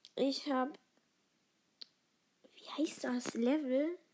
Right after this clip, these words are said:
Level hun-, heißt das Level? Ich hab keinen Plan. Doch, X-P-Level.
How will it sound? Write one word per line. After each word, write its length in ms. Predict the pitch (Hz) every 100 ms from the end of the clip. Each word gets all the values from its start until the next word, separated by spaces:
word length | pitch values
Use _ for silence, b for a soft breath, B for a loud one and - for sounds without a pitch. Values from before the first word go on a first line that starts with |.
| _ _ _ _ -
Level 400 | 214 285 294 269
hun-, 260 | 285 277 - _ _ _ _ _ _ _ _ _ _ _ _ _ -
heißt 200 | 349 -
das 180 | 269 - -
Level? 280 | 233 185 339 440
Ich 120 | 466 240
hab 140 | 233
keinen 240 | 247 220
Plan. 280 | 240 - 240 - B B B B B B _ _ -
Doch, 180 | 240 233
X-P-Level. 1200 | - 233 - - 285 285 254 226 233 247 311